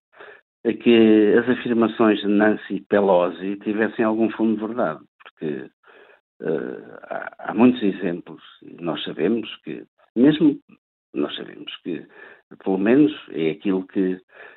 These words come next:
eh, que se vai dizendo, é que, inclusivamente, alguns dos, dos,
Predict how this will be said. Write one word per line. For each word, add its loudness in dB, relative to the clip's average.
eh, -4
que -16
se -6
vai 4
dizendo, 4
é -2
que, -6
inclusivamente, -2
alguns -2
dos, -12
dos, -16